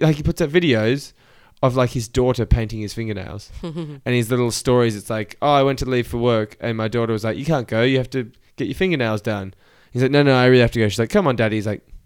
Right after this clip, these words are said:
Speaker 1: "Fine." I'm like, "He's, that's nice. He's a nice guy."
Speaker 2: He is a nice guy. That's why he has, like, mass appeal in Hollywood, because he can go from, like, a P G film to a flipping
Speaker 1: Yeah.
Speaker 2: eighteen.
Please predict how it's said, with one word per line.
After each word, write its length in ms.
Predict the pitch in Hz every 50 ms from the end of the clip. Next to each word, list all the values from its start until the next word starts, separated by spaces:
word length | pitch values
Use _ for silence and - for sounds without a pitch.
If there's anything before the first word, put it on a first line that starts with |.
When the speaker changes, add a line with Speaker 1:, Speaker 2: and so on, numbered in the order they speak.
| _ _
Speaker 1:
"Fine." 300 | - - - - 90 95 - - - - - - - _ _ _ _ _ _ _ _ _
I'm 120 | - 117
like, 200 | 120 117 120 - - -
"He's, 180 | 170 127 104 107 - - -
that's 200 | - 151 139 113
nice. 400 | 104 101 104 110 - - - - _ _
He's 80 | - 170
a 40 | 147
nice 200 | 123 113 110 -
guy." 280 | - 110 104 104 104 - - _ _ - - - - - - - -
Speaker 2:
He 140 | - 285 320
is 80 | 302 277
a 40 |
nice 240 | 226 185 170 175 -
guy. 160 | - 175 170
That's 240 | 170 185 180 185 -
why 140 | 196 190 190
he 80 | 196 202
has, 280 | 196 196 185 180 - 185
like, 320 | 175 170 165 - - - _ _ _ -
mass 260 | 175 180 175 170 - -
appeal 200 | - - 180 165
in 180 | 160 160 160
Hollywood, 400 | 165 180 175 170 - - - -
because 300 | - 160 - 175 165 151
he 100 | 170 175 165
can 200 | - 175 165 151 -
go 180 | - 151 165 160
from, 200 | - 170 156 165
like, 220 | 160 151 135 - -
a 40 |
P 180 | - - 196 185
G 140 | 160 165 170
film 300 | - - 156 151 156 160
to 340 | - - 160 156 151 151 143 _ _ _ _
a 40 | -
flipping 240 | - - 165 170 160
Speaker 1:
Yeah. 60 | 151
Speaker 2:
eighteen. 300 | 151 - 170 170 156 139